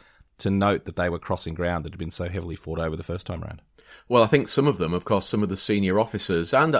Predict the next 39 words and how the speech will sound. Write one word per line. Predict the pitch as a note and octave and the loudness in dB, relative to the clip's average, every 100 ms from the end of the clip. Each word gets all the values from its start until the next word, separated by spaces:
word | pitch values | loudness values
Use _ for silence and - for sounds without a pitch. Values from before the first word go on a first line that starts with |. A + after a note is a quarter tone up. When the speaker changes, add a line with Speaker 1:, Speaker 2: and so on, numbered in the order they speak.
| - | 0
Speaker 2:
and | C3+ | -2
a | F3 | 0
lot | F#2+ - | -2 -4
of | |
the | D#2+ | -4
men, | E2+ C#3+ E2+ | -2 -2 -2
a | |
lot | E2 G#2+ | 0 0
of | G2+ | -2
the | F2+ | -4
senior | - G2 F#2 F#2 | -2 0 0 0
N | |
C | F2+ - F2+ | -2 -2 0
Os | F#2 F#2 F2 | 0 0 -2
and, | F2 E2+ E2+ E2 D2 | -4 -4 -4 -4 -4
uh, | F2 E2 D#2+ - - | -4 -4 -6 -12 -16
and | - F2 | -10 -6
senior | - A2+ G2 G#2 | -2 0 4 2
officers | F3+ - - - - - - - | 0 -4 -6 -8 -12 -16 -20 -2
had | B2 | 4
actually | C#3 - B2+ | 4 2 -2
fought | B2 - B2+ E3+ - - - | -2 0 2 2 -2 -14 -12
there | F#2 F2+ G2 | -2 0 2
in | A#2 | 2
the | C3+ | 0
First | F3 A3+ G3+ | 2 0 0
World | B2 | 0
War. | E2+ C#2+ | 2 4
So | D3 | 4
it's | B2+ D#3+ | 6 4
even, | D3+ C#3+ B2+ | 4 2 2
<laughs> | |
it's | C#3+ - - | -2 -4 0
even | E3 C3 | 0 0
stranger. | - E3+ G3 G#3+ F#2 | -2 0 2 2 4
They | C3 | 4
are | B2+ B2+ | 4 4
actually | - A#2+ | 2 0
back | G#2 - C3 D#2+ - | 0 2 2 0 -6